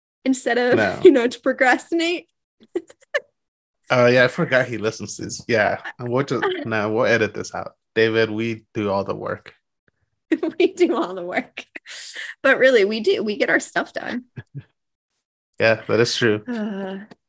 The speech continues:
Speaker 2: We always, we do deliver.
Speaker 1: We do.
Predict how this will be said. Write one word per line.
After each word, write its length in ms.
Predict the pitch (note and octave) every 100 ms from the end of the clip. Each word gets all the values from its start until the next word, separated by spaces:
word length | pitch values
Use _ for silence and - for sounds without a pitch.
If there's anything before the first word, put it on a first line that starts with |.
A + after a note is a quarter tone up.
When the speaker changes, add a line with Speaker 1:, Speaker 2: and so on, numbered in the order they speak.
| - - - _ A#2+ -
Speaker 2:
We 120 | G#2+
always, 340 | G#2 A2 A2 - _ _ _ _ _ A2+
we 80 |
do 180 | G#2 A2
deliver. 560 | G#2+ A2 G#2+ G2+ G2+ - _ _ _ _ _ _ _ -
Speaker 1:
We 120 | G#3+
do. 440 | G3+ F3 E3 F#3+